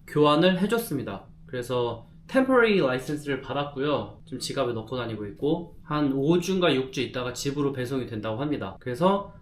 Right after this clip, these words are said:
운전면허증은 했다. 그리고 오입 패스포트가 있었잖아요. 그러니까 시민권자인 거 확인하니까 바로 오입도 해줬고요. 그 템포러리 그 번호가 이렇게 써있는 종이를 줬습니다.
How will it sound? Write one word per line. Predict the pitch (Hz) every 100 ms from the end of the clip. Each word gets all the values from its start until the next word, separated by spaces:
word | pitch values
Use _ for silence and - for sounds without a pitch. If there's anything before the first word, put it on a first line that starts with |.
| -
운전면허증은 | 139 165 185 180 170 160 160 180 180
했다. | 208 - 107 - -
그리고 | - 156 156 220 233 - -
오입 | 180 208 233
패스포트가 | 269 277 277 262 180
있었잖아요. | 120 143 131 110 135 208 - - - -
그러니까 | 147
시민권자인 | - 247 247 202 190 180 160
거 | 160
확인하니까 | 208 226 214 190 160
바로 | 156 160
오입도 | 131 135 135 135
해줬고요. | 226 - 113 - 135 139 98
그 | 135
템포러리 | 143 240 277 247 208 185 151 -
그 | 139
번호가 | - 165 196 160
이렇게 | 131
써있는 | - 190 190 160 143 208 220 -
종이를 | 175 185 165
줬습니다. | 131 110 131 113 101 120